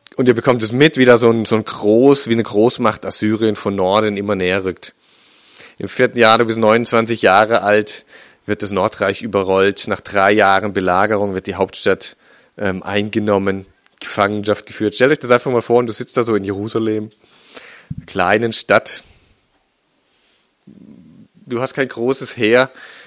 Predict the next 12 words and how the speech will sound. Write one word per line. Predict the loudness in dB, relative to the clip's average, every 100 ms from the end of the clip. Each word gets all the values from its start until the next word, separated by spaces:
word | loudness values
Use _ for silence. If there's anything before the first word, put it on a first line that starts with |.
| _
Zahlenmäßig | 0 4 4 6 4 4 -2
sind | -4 -2
die | 0
dir | 2
bei | 2 2
weitem | 4 4 2 -2
überlegen | -2 0 2 2 2 -2
und | -4
die |
rücken | -4 -4 -4
einfach | -2 -4 -6 -8
näher. | -4 -2 -4